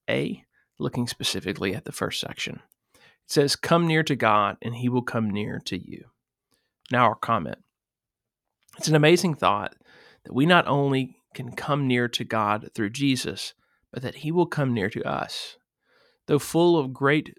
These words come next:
glory, he gives great grace, welcoming us to come near to him as he comes near to us. Now a prayer. O Lord,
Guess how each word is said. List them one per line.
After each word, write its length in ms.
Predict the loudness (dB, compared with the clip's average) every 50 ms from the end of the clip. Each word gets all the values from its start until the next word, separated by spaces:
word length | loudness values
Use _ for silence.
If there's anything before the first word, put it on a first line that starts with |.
| _ _ -8
glory, 580 | -4 -2 0 0 2 2 2 0 -2 -4 -6
he 280 | -10 -14 -10 -8 -8 -8
gives 460 | -6 -4 -4 -2 -2 -2 -4 -6 -8 -8 -10 -8
great 440 | -6 -4 -4 -4 -4 -6 -10 -18 _ _ _ _ _ _
grace, 680 | -12 -10 -8 -8 -8 -8 -8 -8 -6 -6 -6 -6 -8 -12 _ _ _ _ _ _ _ _ _ _ _
welcoming 680 | -2 0 2 2 2 2 0 -2 -2 -2 -2 -4 -4
us 380 | -4 -4 -2 -2 -4 -4 -6 -8
to 100 | -8 -8
come 360 | -6 -4 -4 -2 -2 0 0
near 200 | 0 0 0 -2
to 140 | -2 -4 -6
him 460 | -6 -4 -4 -4 -4 -4 -4 -6 -8 _ _ _ _ _ _ _ _ _ _ _ _ _ _ -6
as 220 | -4 -2 -2 -2
he 580 | -4 -6 -4 -2 0 0 0 0 -2 -6 -10 -14 _ _ _ _ _ _ _ _ _ _ -6
comes 320 | -4 -4 -2 -4 -4 -6
near 260 | -6 -8 -8 -8 -10 -10 -8
to 180 | -8 -6 -6
us. 400 | -8 -8 -8 -8 -8 -8 -8 -8 -12 -16 _ _ _ _ _ _ _ _ _ _ _ _ _ _ _
Now 200 | 0 2 2 2
a 40 | 2
prayer. 440 | 0 -4 -8 -8 -8 -8 -10 -12 -16 -18 _ _ _ _ _ _ _ _ _ _ _ _ _ _ _ _ _ _ _ 2
O 120 | 6 6
Lord, 480 | 8 8 8 8 8 6 6 4 2